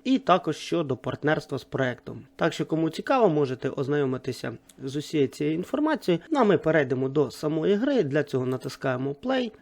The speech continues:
Нас перенаправляє вже в сам додаток, іде запуск гри. І після потрапляння ми бачимо, що нам говорять, що нам потрібно для початку купити свою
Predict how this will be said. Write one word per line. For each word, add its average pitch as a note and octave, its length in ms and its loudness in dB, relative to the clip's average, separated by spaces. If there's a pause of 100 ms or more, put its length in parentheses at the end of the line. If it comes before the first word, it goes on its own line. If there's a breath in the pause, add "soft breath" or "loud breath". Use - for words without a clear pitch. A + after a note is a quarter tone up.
Нас D3 340 2 (120)
перенаправляє C#3+ 760 0
вже B2 260 -2
в G#2+ 60 -12
сам B2 380 -2 (160)
додаток, G3+ 640 0 (200)
іде C3+ 280 0
запуск C3 480 -4
гри. A3 380 0 (240)
І C#4 120 4
після E3+ 320 2 (340)
потрапляння A3 760 2 (180)
ми A#3 200 6
бачимо, C3 460 2
що D#3+ 180 0
нам C#3 320 4
говорять, C#3+ 380 2
що - 120 -4
нам C3+ 160 2
потрібно C3 580 -4
для C#3+ 160 2
початку D3 440 -2
купити C#3+ 400 -2
свою D3 420 -2